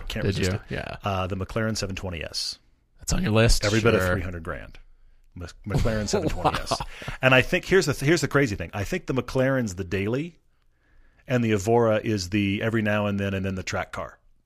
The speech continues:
Speaker 2: Mm. Although you could easily track the
Speaker 1: You could
Speaker 2: McLaren,
Speaker 1: track the
Speaker 2: be
Speaker 1: McLaren. You
Speaker 2: fine.
Speaker 1: could totally track the McLaren. I'm not
Speaker 2: Happily.
Speaker 1: saying you would. Of course you could.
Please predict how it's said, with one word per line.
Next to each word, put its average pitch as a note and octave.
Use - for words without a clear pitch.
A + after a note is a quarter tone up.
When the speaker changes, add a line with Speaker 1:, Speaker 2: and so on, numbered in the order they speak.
Speaker 2:
Mm. G#3
Although F3
you G3
could F#3+
easily G#3
track G3+
the D3+
Speaker 1:
You F#3
could G3+
Speaker 2:
McLaren, A3+
Speaker 1:
track G3+
the G3
Speaker 2:
be F3+
Speaker 1:
McLaren. -
You G#3+
Speaker 2:
fine. C4
Speaker 1:
could F#3
totally D#3
track A2
the -
McLaren. F#2+
I'm E2
not G2
Speaker 2:
Happily. D#3+
Speaker 1:
saying C3+
you A#2+
would. F2+
Of B2+
course C#3+
you A2
could. -